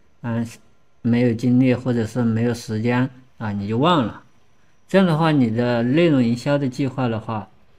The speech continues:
啊，就会流产。那么我们今天就一起来做一个这样的短视频的内容规划。那么首先第一步的话，我们就要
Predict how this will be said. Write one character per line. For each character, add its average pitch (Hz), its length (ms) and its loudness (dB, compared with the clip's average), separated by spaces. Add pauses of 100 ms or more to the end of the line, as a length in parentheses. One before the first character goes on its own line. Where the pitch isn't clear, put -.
(280)
啊， 98 200 -6
就 120 240 -4
会 113 380 -2
流 107 260 -2
产。 120 280 -6 (1400)
那 147 140 2
么 139 300 4
我 123 100 2
们 120 240 2
今 143 180 0
天 143 200 2
就 143 100 2
一 147 160 2
起 135 160 -6
来 104 160 -4
做 127 340 -2
一 107 140 0
个 104 360 -4
这 131 140 -4
样 120 160 2
的 98 300 -6
短 101 260 -6
视 120 200 -8
频 107 240 -6
的 110 120 -4
内 127 380 2
容 101 220 -4
规 127 200 0
划。 127 320 -2 (1080)
那 156 100 -4
么 160 80 2
首 139 180 0
先 151 240 0
第 160 160 4
一 151 40 4
步 151 180 0
的 135 120 0
话， 127 240 2
我 113 60 -2
们 113 300 -2
就 123 80 0
要 117 200 0